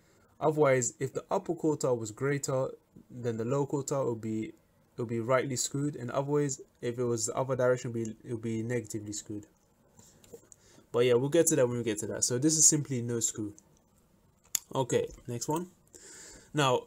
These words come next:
here we go. So we still got D, E, and F. So let's have a look at what Chetna believes. So she believes that the house prices will be higher if the time to travel to work is shorter. I just highlighted, so we should just quickly spot that if one, if one goes up, other goes down. This is a negative correlation.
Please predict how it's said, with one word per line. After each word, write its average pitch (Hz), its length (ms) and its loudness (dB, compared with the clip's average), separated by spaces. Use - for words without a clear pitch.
here 208 160 6
we 202 100 6
go. 147 200 10
So 156 320 10
we 151 120 4
still 240 200 8
got 151 240 6
D, 151 300 2
E, - 20 2
and 123 80 0
F. 151 200 2
So 131 380 0
let's 160 200 2
have 160 120 2
a 147 40 -2
look 147 140 -2
at - 40 -4
what 117 140 0
Chetna 117 280 -2
believes. 107 440 -6
So 135 440 6
she 208 220 0
believes 165 380 4
that 120 160 4
the 120 80 2
house 156 260 2
prices 131 460 0
will 123 80 -2
be 113 140 -4
higher 135 580 0
if 180 220 2
the 143 100 2
time 135 240 -4
to 127 80 -8
travel 123 220 -2
to 123 60 -4
work 117 180 0
is 113 60 -8
shorter. 113 480 -4
I 170 100 4
just 190 180 2
highlighted, 123 440 2
so 120 200 0
we 143 140 0
should 131 220 -8
just - 260 -6
quickly 156 300 -4
spot 117 360 0
that 113 200 -4
if 120 160 -10
one, 139 280 0
if - 160 -8
one 160 180 0
goes 127 220 2
up, 120 220 0
other 123 180 -2
goes 113 240 -2
down. 120 320 -2
This 127 140 -4
is 127 120 -2
a 113 60 0
negative 113 400 -4
correlation. 104 640 -8